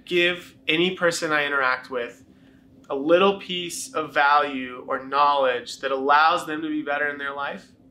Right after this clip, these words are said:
that's success to me. And people I connect with on a deeper level, if it's more value,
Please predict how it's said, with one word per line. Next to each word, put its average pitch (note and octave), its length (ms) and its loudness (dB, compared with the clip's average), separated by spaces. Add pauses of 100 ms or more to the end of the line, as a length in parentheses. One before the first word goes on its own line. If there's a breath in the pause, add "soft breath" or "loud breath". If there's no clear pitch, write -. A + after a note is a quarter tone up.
(400)
that's C#3 280 2
success A#2 440 -6
to - 140 -20
me. A2 320 -14 (300)
And A#2+ 440 2
people E3 260 2
I C3+ 60 4
connect C3+ 380 -4
with C3 180 -8
on B2 100 -6
a A#2 40 -8
deeper C3 340 -8
level, D#3 460 2
if - 180 -4
it's - 180 -14
more C#3+ 680 2 (340 loud breath)
value, G#3 560 0